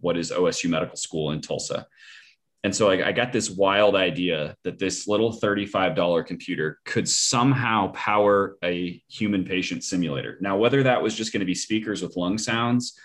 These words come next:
uh, I never really thought that far ahead. I just went out and bought the thing and started playing with it. Right. And, you know, I didn't really have a plan for what it was gonna be. I, I even went as far as I got a, a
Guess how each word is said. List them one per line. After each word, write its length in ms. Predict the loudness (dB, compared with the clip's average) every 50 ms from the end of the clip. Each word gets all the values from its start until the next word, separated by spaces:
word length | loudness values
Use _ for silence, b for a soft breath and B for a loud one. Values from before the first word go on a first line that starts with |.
| B B B B B B B B
uh, 360 | -2 0 0 2 0 0 -2 -2 0
I 80 | 0 2
never 240 | 2 4 4 2 2
really 400 | 2 2 2 0 0 -2 -4 -8 -16 _ _ _ 0
thought 240 | 2 2 2 2 0
that 240 | 0 -2 -2 -2
far 180 | 0 2 2 2
ahead. 220 | 2 2 0 -2
I 40 | -2
just 200 | -2 -6 -6 -4
went 80 | -2 -2
out 140 | -2 -2 -2
and 100 | -4 -4
bought 240 | -2 -2 -2 -2
the 80 | -4 -6
thing 160 | -4 -2 -2
and 100 | -2 -2
started 240 | 0 0 0 -2 -2
playing 300 | -4 -2 0 0 0 0
with 120 | 0 -2
it. 120 | -4 -6 -8 _ _ _ _ _ -6
Right. 180 | -2 -2 0 2
And, 100 | 2 2
you 60 | 2
know, 60 | 4
I 20 | 4
didn't 140 | 4 6
really 140 | 6 4 4
have 140 | 4 2 -2
a 60 | -2
plan 460 | -4 -6 -2 0 2 4 4 4 2
for 120 | 2 0 2
what 140 | 2 2 2
it 40 |
was 120 | 0 -2 -4
gonna 160 | -4 -4 -4
be. 320 | -2 0 0 0 -2 -2 -4 -2
I, 220 | -2 0 0 0 0
I 60 | 2
even 260 | 2 2 4 4 4
went 140 | 4 4 2
as 100 | 0 0
far 220 | 0 2 2 4
as 100 | 4 2
I 60 | 0 0
got 200 | -2 -2 -2 -2
a, 200 | -4 -4 -6 -6
a 120 | -6 -6